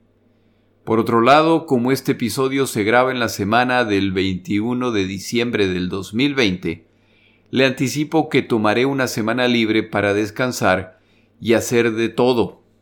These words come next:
excepto leer respecto a la Segunda Guerra Mundial. El siguiente episodio estará disponible la segunda semana de enero. Muchas gracias por este excelente año y espero que disfrute de salud junto con su familia.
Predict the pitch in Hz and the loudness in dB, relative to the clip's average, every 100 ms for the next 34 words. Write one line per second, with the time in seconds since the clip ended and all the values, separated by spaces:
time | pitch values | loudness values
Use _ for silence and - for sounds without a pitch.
0 | - - - - 165 175 - 87 - _ | -16 -14 -12 -4 -2 -2 -2 -4 -4 _
1 | _ _ _ - 101 95 101 110 107 - | _ _ _ -8 -2 2 4 4 0 -2
2 | 104 95 104 92 - 92 92 95 87 87 | -6 -2 0 0 -2 -4 -2 -2 -2 -4
3 | 90 90 90 87 - _ _ _ _ _ | -4 -4 -6 -8 -14 _ _ _ _ _
4 | _ _ _ _ _ _ _ - 107 117 | _ _ _ _ _ _ _ -6 -2 2
5 | 123 127 113 104 127 135 - 113 120 117 | 2 2 -2 -2 0 -2 0 2 2 2
6 | 120 117 127 123 110 95 104 117 123 117 | -2 0 2 2 2 0 -2 -2 0 0
7 | 117 107 113 110 101 92 117 139 135 - | 0 0 0 0 0 0 2 2 2 -2
8 | - _ _ _ _ 110 127 143 120 123 | -20 _ _ _ _ -2 2 2 2 4
9 | 127 131 113 - 104 107 - 98 - 98 | 2 2 -6 -2 -2 -2 -2 -4 -2 0
10 | 120 135 135 131 139 139 143 143 - 104 | 0 0 0 2 2 -2 -4 -4 -2 0
11 | 98 - 120 117 120 117 107 95 95 - | -2 -2 0 0 -2 -2 -2 -2 -6 -4
12 | 120 123 117 98 92 - 90 104 110 101 | -2 -2 -2 -2 -4 -4 -2 0 -2 -4
13 | - 104 95 92 92 87 95 - 87 85 | -6 -6 -4 -4 -6 -8 -10 -10 -6 -4
14 | 80 - | -6 -10